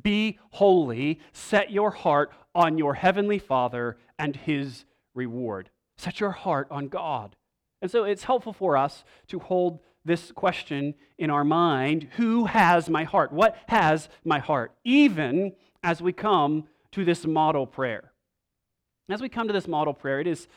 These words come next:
situated in contrast to,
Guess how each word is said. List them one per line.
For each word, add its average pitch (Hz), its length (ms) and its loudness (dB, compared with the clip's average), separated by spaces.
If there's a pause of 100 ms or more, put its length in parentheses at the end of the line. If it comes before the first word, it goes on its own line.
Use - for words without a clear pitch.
(240)
situated 139 880 -6 (260)
in 190 160 0
contrast 214 880 -2
to, 131 420 -6